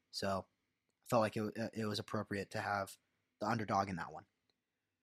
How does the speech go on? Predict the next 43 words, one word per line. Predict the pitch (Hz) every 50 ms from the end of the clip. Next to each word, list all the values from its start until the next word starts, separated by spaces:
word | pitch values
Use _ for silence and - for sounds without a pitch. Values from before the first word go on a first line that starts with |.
| _ _ _ _ _ _ _ _ _ _ _ _ _ _ _ _ -
Memphis | 139 151 170 160 - 190 -
versus | - 180 160 147 143
Golden | 135 156 151 156 147 143 143
State. | - - - 143 110 98 - - _ _ _ _ _ -
Um, | 110 117 113 117 113 113 110 107 104 - _ _ _ _ _ _ _ _ _ _ _ _ _ -
tough | - 170 170 -
game | 175 170 170
to | 160 156
pick. | - 160 156 156 - - - - _ _ _ _ _ _ _ _ _ _ _ _ _ _ _ _ _
However, | - - 139 135 - - 139 151 143 156 151 139
Steph | - - - - - 139 143 143 - - - _ _ _ - - _ -
doesn't | 139 143 135 139 110
look | 131 131 -
like | 135 123
he's | - 131 120
gonna | 131 131 123
be | 123 127
able | 127 120
to | 120 123
play, | - - 123 123 123 127 123 - - _ _ _ _ _ _ _
so | - - - 131 123 120 110 98
I | 120 123
took | - - 123 120 113 - -
Memphis | 127 127 123 113 - 131 120 - -
minus | 120 117 117 -
four | - - 127 123
and | 117
a | 107
half. | - 113 120 120 117 - - - - _ _ _ _ _ _ -
Um, | 104 104 101 101 - -
don't | 135 127 120
know | 131 135 131
if | 123 -
Jordan | - 135 127 127 123 123
Poole | - - 127 123 123 123 123 120
and | 113 113
Andrew | 117 110 120 120
Wiggins | 110 110 113 110 113 113 110
is | 110 -
gonna | - 110 110
be | 110 113 113
able | 113 107 113
to | - - 113 110 110